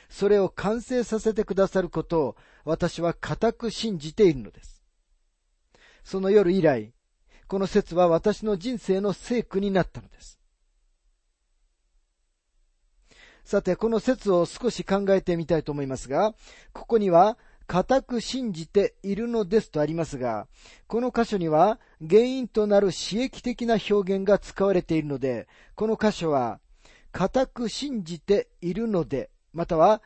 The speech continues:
「固く信じているから」と訳すこともできます。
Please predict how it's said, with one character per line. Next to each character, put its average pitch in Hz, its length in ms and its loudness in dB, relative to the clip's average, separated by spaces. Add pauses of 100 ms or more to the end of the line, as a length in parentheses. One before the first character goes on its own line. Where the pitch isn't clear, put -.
(360)
「固 247 340 0
く 226 180 -6
信 247 320 -6
じ 160 160 -12
て 180 380 0
い 185 120 -6
る 226 140 -6
か 147 220 -6
ら」 113 180 -10 (160)
と 208 100 2
訳 196 240 2
す - 80 -20
こ 180 140 -6
と 208 120 -2
も 220 120 0
で 160 80 0
き - 140 -10
ま 78 100 -20
す。 - 220 -20